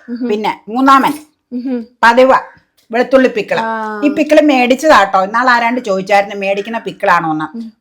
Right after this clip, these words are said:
Speaker 2: വെളുത്ത പിക്കിള് ഞങ്ങള് കുറെ ഇട്ടേക്കണത് പ്ലേലിസ്റ്റിൽ നോക്കിയാ.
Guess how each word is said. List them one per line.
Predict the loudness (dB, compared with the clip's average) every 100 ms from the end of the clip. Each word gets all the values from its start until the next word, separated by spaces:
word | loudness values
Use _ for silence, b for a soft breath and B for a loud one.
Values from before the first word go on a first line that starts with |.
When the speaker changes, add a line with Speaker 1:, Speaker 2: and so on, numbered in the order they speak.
| -6
Speaker 2:
വെളുത്ത | -6 -6 -10 -8
പിക്കിള് | -10 -6 -2 0
ഞങ്ങള് | 0 0 -2
കുറെ | 0 0 0
ഇട്ടേക്കണത് | -2 -4 -6 -4 -4 -2 -2 -4 _ _ -6
പ്ലേലിസ്റ്റിൽ | -2 -2 -4 -8 -8
നോക്കിയാ. | -8 -6 -10